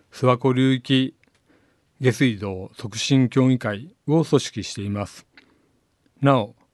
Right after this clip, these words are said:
平成三十年三月末の諏訪湖流域下水道の復旧率は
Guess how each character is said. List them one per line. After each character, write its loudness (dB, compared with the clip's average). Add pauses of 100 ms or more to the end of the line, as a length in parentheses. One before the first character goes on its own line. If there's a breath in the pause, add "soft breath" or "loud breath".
(180)
平 4
成 2
三 0
十 2
年 0
三 0
月 -2
末 0
の 0 (360 soft breath)
諏 -2
訪 2
湖 0
流 2
域 -4
下 2
水 0
道 -6
の 0 (200 soft breath)
復 -12
旧 2
率 -8
は 0